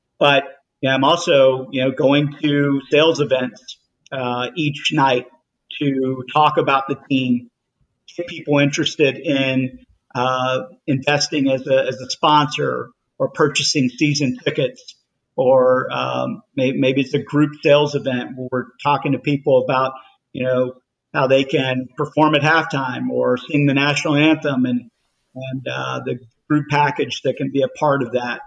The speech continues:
And so it's helping sell tickets, it's helping sell sponsorship, it's helping get the, um, you know, the marketing effort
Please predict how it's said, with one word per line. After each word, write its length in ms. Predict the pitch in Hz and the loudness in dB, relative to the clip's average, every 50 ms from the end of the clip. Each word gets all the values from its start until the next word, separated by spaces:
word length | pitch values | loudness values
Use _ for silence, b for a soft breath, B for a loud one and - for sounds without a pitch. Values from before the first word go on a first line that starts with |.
| - | -6
And 140 | - 135 127 123 | -4 -2 -2 0
so 280 | - 147 143 135 135 | 2 4 4 6 4
it's 280 | 139 151 - - - b b b b b | 4 2 0 -4 -12 b b b b b
helping 320 | 196 196 196 - 151 143 - | 0 0 2 0 -2 -2 -2
sell 240 | - 147 139 135 135 - - | -2 -2 0 -2 -2 -4 -4
tickets, 320 | 196 - 208 190 - - - - | -4 -2 -2 -2 -4 -8 -16 -18
it's 160 | 135 - _ | -18 -8 _
helping 280 | - 139 - - 131 127 | -4 -4 -2 -2 -2 -4
sell 220 | 123 - 143 127 | -2 -2 -4 -6
sponsorship, 720 | 123 - - - 180 190 190 185 - 185 - - 180 175 156 - - _ _ _ _ _ _ _ | -6 -4 0 2 4 4 4 2 -2 -6 -6 -2 -2 -2 -2 -2 -6 _ _ _ _ _ _ _
it's 120 | - - _ - | -20 -16 _ -2
helping 440 | 139 135 - - 147 143 135 131 123 - _ _ _ _ | 0 0 2 2 2 2 2 0 -4 -8 _ _ _ _
get 180 | - 160 156 156 | 0 0 0 0
the, 380 | - 143 139 135 127 123 - - | 0 2 2 2 0 0 -4 -4
um, 440 | 135 127 123 123 123 120 120 - - _ | -4 -4 -4 -4 -4 -6 -8 -10 -10 _
you 100 | - 147 | -2 0
know, 80 | 135 127 123 | 0 2 2
the 80 | 131 | 2
marketing 520 | 123 131 143 151 160 160 - 170 165 165 160 | 2 4 4 4 4 2 0 0 0 2 2
effort 360 | 151 147 147 - - - _ | 0 0 -2 -6 -10 -10 _